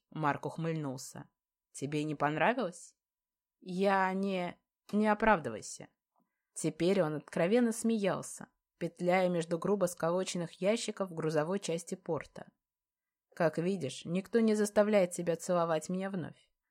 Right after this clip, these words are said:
Считаю это помутнением рассудка. Всё же во сне дозволительно многое, чего никогда не совершишь наяву. Хочешь, накажи меня». По моему тяжёлому вздоху было понятно, что я думаю про наказание в целом.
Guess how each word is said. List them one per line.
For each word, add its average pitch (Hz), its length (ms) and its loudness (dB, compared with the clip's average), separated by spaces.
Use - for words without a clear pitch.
Считаю 269 400 4
это 214 120 0
помутнением 202 640 0
рассудка. - 600 -4
Всё 160 220 0
же 151 100 2
во 156 100 4
сне 196 240 0
дозволительно 156 680 -2
многое, 170 560 -2
чего 240 220 2
никогда 196 440 4
не 220 120 2
совершишь 165 560 -4
наяву. 170 460 -4
Хочешь, - 640 -2
накажи 214 520 2
меня». 127 340 -8
По 190 120 0
моему 190 280 2
тяжёлому 196 520 2
вздоху 202 420 2
было 185 240 4
понятно, 180 640 -2
что - 180 -6
я 196 180 4
думаю 190 360 0
про - 140 0
наказание 175 600 0
в 175 60 -10
целом. - 460 -6